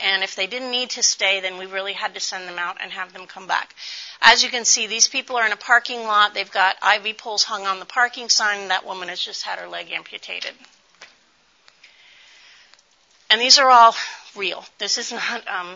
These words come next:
this little boy had had, uh, a lot of, um, skin abrasions and fortunately was okay, though. So I worked at two hospitals, Pachenville Community Hospital, which is a small hospital in Haiti. I had never been to before.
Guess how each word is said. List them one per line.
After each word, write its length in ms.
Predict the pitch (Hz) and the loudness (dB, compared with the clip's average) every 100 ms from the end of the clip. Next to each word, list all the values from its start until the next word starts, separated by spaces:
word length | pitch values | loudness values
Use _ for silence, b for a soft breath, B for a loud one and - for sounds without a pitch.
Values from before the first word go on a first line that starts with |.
| - | -14
this 200 | 214 - | -10 -8
little 140 | 202 185 | -8 -10
boy 300 | 180 180 185 | -6 -4 0
had 220 | 214 180 | 0 0
had, 260 | 202 180 - - | 0 0 -2 -8
uh, 240 | 202 180 - | -6 -4 -4
a 100 | - | -4
lot 280 | 185 180 175 | 2 2 2
of, 200 | 170 - | -2 -6
um, 260 | 190 175 175 196 _ | -4 -4 -8 -18 _
skin 260 | - - 196 | 0 2 -2
abrasions 640 | 185 180 180 - 185 175 | 0 0 2 -2 -2 -4
and 160 | 190 180 | -4 -8
fortunately 600 | - 190 165 190 170 165 | -10 -8 -6 -8 -10 -12
was 180 | 175 170 | -8 -10
okay, 340 | 165 - 165 - | -8 -10 -10 -10
though. 160 | - - B B B B B B B | -12 -14 B B B B B B B
So 160 | - 254 | 2 8
I 200 | 269 311 | 8 6
worked 240 | 339 330 | -2 0
at 160 | 285 - | 2 2
two 360 | 285 285 302 262 B B | 2 0 -4 -8 B B
hospitals, 720 | - 226 - - 214 202 208 - | 0 4 4 2 0 0 2 2
Pachenville 600 | 262 247 - 262 226 214 | 0 -2 -2 -4 -4 -6
Community 460 | 254 226 233 220 | -6 -6 -6 -8
Hospital, 560 | 208 214 190 - 196 190 | -2 0 0 -4 -8 -8
which 220 | 196 220 | -6 -6
is 100 | 196 | -4
a 40 | |
small 360 | - 240 220 240 | -8 -4 -4 -2
hospital 480 | 254 208 - 202 190 | -2 -2 -4 -6 -10
in 100 | 185 | -8
Haiti. 360 | 190 180 185 B B B B | -6 -4 -4 B B B B
I 140 | - 233 | 4 4
had 120 | 226 | 4
never 220 | 214 196 | 0 0
been 240 | 185 208 202 | -4 -4 -2
to 160 | 196 | -4
before. 580 | 180 180 - 180 170 | -6 -12 -10 -4 -2